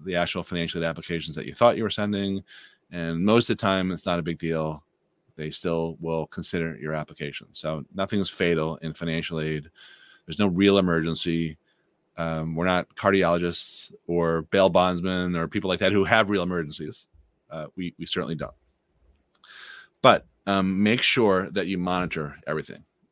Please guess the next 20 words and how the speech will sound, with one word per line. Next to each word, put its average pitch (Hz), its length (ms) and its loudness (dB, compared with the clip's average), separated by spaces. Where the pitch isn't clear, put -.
And 80 580 -6
if 82 240 -8
your 80 240 -2
kids 113 320 2
are 92 80 -4
involved, 95 320 -2
they 95 40 0
need 92 120 -2
to 87 80 -6
monitor 80 340 -4
everything 78 300 -6
too. 65 120 -10
They 71 100 -10
need 78 140 -6
to, 82 80 -8
yes, 98 440 2
actually 82 300 -4
check 87 200 -6
their 73 100 -8
emails, 69 380 -12